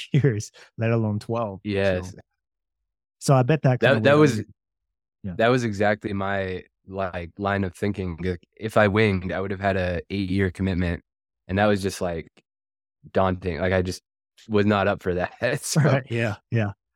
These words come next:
Speaker 1: Yeah. And I
Speaker 2: Yeah.
Speaker 1: remember, like, thinking to myself when I was at a preparatory school, I met a pilot,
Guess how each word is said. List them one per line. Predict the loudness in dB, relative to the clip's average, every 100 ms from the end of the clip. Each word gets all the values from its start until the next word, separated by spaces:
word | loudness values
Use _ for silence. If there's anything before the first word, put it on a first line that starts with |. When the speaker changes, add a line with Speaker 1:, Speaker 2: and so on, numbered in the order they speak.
| _
Speaker 1:
Yeah. | 2 4
And | 2
I |
Speaker 2:
Yeah. |
Speaker 1:
remember, | 0 -4 -6 -6
like, | 2 2 2 _
thinking | -2 0
to | 0
myself | -2 -2 0 -2 -4 _ _ _
when | -8 -4
I | -2
was | -2 -4
at | -6 -8 -10 -14
a | -10
preparatory | -4 -2 0 0 -2
school, | -4 -8 -6 -6
I | -4
met | 0 0 -2
a | -10
pilot, | -6 -4 -4 -6